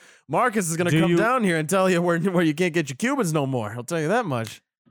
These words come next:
Speaker 2: Well, I'm assuming you're not a, a Miami Heat fan anymore.
Speaker 1: Oh, yeah, like, we, well, we gotta see what they do, you, you know,
Speaker 2: Okay.
Speaker 1: you know, you know, Allen Iverson's still better than the best player to ever play for their franchise, but that's neither here nor there. <laughs>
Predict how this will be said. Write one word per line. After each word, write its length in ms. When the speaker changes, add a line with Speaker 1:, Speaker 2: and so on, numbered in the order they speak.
Speaker 2:
Well, 220
I'm 160
assuming 380
you're 100
not 240
a, 200
a 460
Miami 460
Heat 240
fan 360
anymore. 480
Speaker 1:
Oh, 140
yeah, 80
like, 220
we, 100
well, 120
we 80
gotta 160
see 180
what 140
they 220
do, 200
you, 160
you 120
know, 60
Speaker 2:
Okay. 300
Speaker 1:
you 100
know, 200
you 120
know, 160
Allen 240
Iverson's 420
still 160
better 260
than 120
the 80
best 260
player 160
to 60
ever 160
play 180
for 80
their 140
franchise, 580
but 280
that's 180
neither 180
here 180
nor 180
there. 300
<laughs> 640